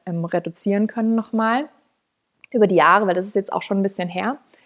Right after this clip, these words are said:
Ähm, ich habe damals, ähm, mein Auto dann verkauft, ähm, weil ich gemerkt habe, okay, ich brauche das wirklich nicht mehr. Also gerade wenn man in, in einer Großstadt lebt,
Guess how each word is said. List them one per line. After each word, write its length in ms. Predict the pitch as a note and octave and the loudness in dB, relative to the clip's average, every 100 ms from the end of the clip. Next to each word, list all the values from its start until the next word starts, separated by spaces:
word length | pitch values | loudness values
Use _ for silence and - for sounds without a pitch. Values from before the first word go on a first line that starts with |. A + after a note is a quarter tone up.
| _ _ _ _ _ _ _ - | _ _ _ _ _ _ _ 2
Ähm, 460 | A3 A3 A3 A3 A3+ | 6 6 6 6 4
ich 140 | A3+ | 2
habe 100 | A3 | 2
damals, 400 | G#3+ G#3 G3+ - - | 4 6 4 4 2
ähm, 320 | G3+ F#3+ F#3+ | 2 2 -2
mein 180 | F#3+ E3+ | -2 0
Auto 260 | F#3 A#3+ D#4+ | 2 2 2
dann 180 | D#4+ | 0
verkauft, 760 | D#4+ D4+ - C4+ C#4+ D4+ - - A#3 | -2 -6 0 2 2 0 -8 -12 -2
ähm, 140 | A3+ | 2
weil 100 | G#3+ | 4
ich 100 | G#3+ | 4
gemerkt 380 | G#3+ G#3 G#3 - | 2 2 0 -4
habe, 140 | F#3+ | -4
okay, 200 | G3+ - | -2 -2
ich 220 | G3+ - | -2 -4
brauche 300 | - - - | -10 -8 -8
das 200 | - - | -8 -4
wirklich 300 | A3+ A#3+ B3+ | -2 -2 -2
nicht 220 | B3 B3 B3 | -2 -2 -4
mehr. 260 | B3 A#3+ | -4 -2
Also 160 | G#3+ G3 | -2 -4
gerade 520 | - - A#3 A3+ - - - | -4 2 4 4 0 -14 -6
wenn 180 | G#3+ G3+ | -2 -2
man 160 | G3 | -2
in, 180 | G3+ G3 | -2 -4
in 280 | G#3 F#3+ F#3 | -2 -4 -6
einer 120 | F#3 | -10
Großstadt 480 | - A3+ - - - | -6 -6 -4 -8 -2
lebt, 300 | G#3+ A3 | -2 -2